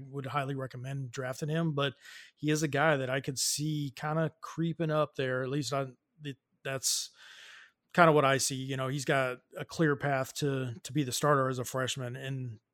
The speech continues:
those are kinda guys that I like, which is why I drafted him, which is why I drafted Marshawn Lloyd as well. So, you know, another one,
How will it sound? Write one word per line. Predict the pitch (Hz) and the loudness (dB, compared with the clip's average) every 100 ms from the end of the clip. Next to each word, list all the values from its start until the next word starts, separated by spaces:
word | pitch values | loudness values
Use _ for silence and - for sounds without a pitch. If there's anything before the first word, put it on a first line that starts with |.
| _ - | _ 0
those | 147 131 | 0 0
are | |
kinda | 151 139 | 0 0
guys | 131 131 120 | 2 0 0
that | 127 | -4
I | 120 | -4
like, | 123 123 135 | -4 -6 -8
which | 127 | -8
is | 123 | -6
why | 123 123 | -6 -6
I | |
drafted | 120 120 139 123 | -6 -8 -6 0
him, | 170 160 | 2 4
which | 156 139 | 2 -2
is | 123 | -4
why | 131 | -4
I | |
drafted | 131 127 - 127 123 123 123 | -2 -6 -4 -6 -6 -12 -12
Marshawn | 131 120 135 120 | -10 -6 -6 -8
Lloyd | 123 120 | -8 -10
as | 113 | -10
well. | 120 117 113 107 | -12 -12 -12 -12
So, | - 127 120 _ _ _ - - _ - - - _ _ - | -10 -10 -10 _ _ _ -20 -20 _ -20 -20 -20 _ _ -2
you | 156 | 4
know, | 147 | 6
another | 147 175 196 | 6 4 4
one, | 185 180 180 165 | 4 4 4 0